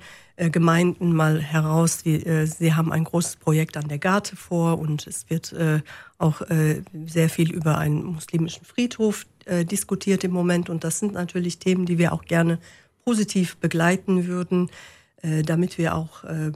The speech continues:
für viele Menschen, die schon hier lange, sehr, sehr lange hier sind, die überhaupt gar kein Thema mit Integration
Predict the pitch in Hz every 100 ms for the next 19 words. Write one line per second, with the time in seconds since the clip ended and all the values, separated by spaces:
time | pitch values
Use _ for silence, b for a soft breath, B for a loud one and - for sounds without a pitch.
0 | 160 - 170 165 180 175 160 170 - 160
1 | 170 165 160 170 165 175 233 269 262 233
2 | - 175 208 254 233 233 214 226 208 214
3 | 208 - 175 180 175 208 - 214 - 214
4 | 208 - 220 202 196 190 208 233 220 196
5 | 190 - 196 196